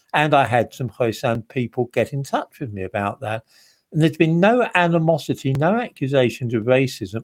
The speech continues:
at all by any minority group that's contacted me. The people that object to what I'm saying are white people.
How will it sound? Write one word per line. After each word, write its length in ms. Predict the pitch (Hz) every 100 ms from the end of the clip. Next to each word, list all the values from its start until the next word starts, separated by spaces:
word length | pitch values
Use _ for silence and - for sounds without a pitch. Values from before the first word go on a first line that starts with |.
| -
at 180 | 123 -
all 200 | 190 165
by 300 | - 113 131 -
any 300 | 160 214 214 _ _
minority 880 | 123 110 127 113 143 156 135 - 98 _ _ _ _ -
group 300 | 104 98 -
that's 200 | 151 -
contacted 840 | - 381 339 - 104 101 - 104 107
me. 180 | 101 - - - - _ -
The 80 |
people 460 | 147 190 240 247 269
that 200 | 180 147
object 460 | 139 - 151 160 -
to 60 |
what 160 | 135 135
I'm 160 | 123
saying 420 | 113 - 113 113 - -
are 140 | 156
white 460 | 160 208 233 - -
people. 580 | 110 98 - 113 104